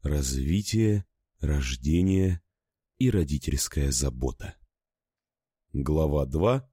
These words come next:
точка один. Тончайшая сыгранность матери и ребенка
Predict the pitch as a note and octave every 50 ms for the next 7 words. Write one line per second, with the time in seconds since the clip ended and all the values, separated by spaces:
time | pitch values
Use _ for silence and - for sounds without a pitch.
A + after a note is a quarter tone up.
0 | _ - - F2 - - - - - E2 D#2 D2+ C#2 C2 C#2 C#2 B1+ A#1+ A#1 A1
1 | - _ _ _ _ _ _ _ _ - - D2+ D2+ C#2+ - - B2 C3 C#3+ C#3
2 | B2+ - - B2+ B2 A2+ - - - F#2 D#2+ D#2 D2+ D#2 D2 D2 C#2+ - - -
3 | - C#2+ C#2 C#2+ D2 D2+ C#2+ - - C#2+ C2+ C2 A#1+ - - - D#2+ D#2 C2+ C2
4 | B1 B1+ D#2 G#2 A#2+ A#2 A2 - A2+ A2 G2+ F#2